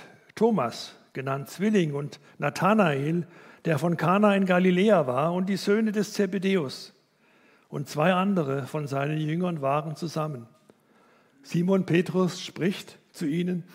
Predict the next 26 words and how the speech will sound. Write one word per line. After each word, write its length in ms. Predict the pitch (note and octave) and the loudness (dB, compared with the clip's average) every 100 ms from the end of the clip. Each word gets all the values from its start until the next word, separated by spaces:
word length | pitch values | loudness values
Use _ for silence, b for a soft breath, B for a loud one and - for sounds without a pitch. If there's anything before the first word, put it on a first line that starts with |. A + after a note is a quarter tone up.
| B B B _ _ _ _ | B B B _ _ _ _
"Ich 200 | A#3+ A3 | -4 0
gehe 240 | G#3 G#3 | 2 2
fischen." 340 | - F#3+ F3 B2+ - _ _ _ _ _ _ - - - _ _ | 2 0 -2 -12 -16 _ _ _ _ _ _ -20 -20 -20 _ _
Sie 260 | A#2 D#3+ F#3 | -6 -4 -2
sprachen 460 | - D#3+ E3+ F3 | -2 0 0 -2
zu 100 | D#3+ | -4
ihm: 380 | E3 F3+ F3+ E3+ - | -4 -2 -2 -6 -4
"Auch 240 | A3+ A#3 E3 | 0 0 2
wir 160 | G#3 | 2
gehen 340 | F3+ E3+ D3+ C#3+ | 4 2 0 -2
mit 260 | D3 - | -6 -6
dir." 200 | B2 A2+ - _ _ _ _ B B B B | -8 -8 -14 _ _ _ _ B B B B
So 160 | A3+ | 4
gingen, 480 | A3+ A#3 A3+ A3+ F#3+ | 6 6 6 6 4
sie 320 | D3 D3 A3+ G#3 | 0 -2 0 2
gingen 260 | A#3 A3+ | 2 4
hinaus 520 | F#3 F#3+ E3 G3+ A3+ | 4 6 6 4 4
und 160 | G3+ F#3+ | 2 0
stiegen 320 | - G#3 G#3+ | 0 0 2
in 260 | G3 F#3+ D3+ | 0 -2 -2
das 220 | C#3+ C#3 | -4 -2
Schiff, 400 | - G3+ - - B B B B | -4 -4 -6 -16 B B B B
und 160 | - D3+ | -6 -2
in 140 | D3+ | -2
jener 320 | D3 E3+ G3 F#3+ | 0 2 4 4
Nacht 460 | E3 F3 - - | 2 0 -4 -16